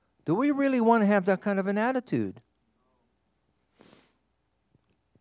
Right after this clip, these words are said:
Or do we want to say, "God, in any and all situations,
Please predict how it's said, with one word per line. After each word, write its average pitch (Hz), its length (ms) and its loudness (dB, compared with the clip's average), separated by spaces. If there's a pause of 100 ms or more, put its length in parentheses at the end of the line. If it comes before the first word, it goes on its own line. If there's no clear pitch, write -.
(400)
Or 208 300 4
do 185 140 2
we 196 200 0
want 196 160 0
to 185 60 -2
say, 170 200 -4
"God, 214 400 -2
in 170 320 -6
any 240 320 -2
and 214 80 -2
all 214 200 2
situations, 185 1080 -6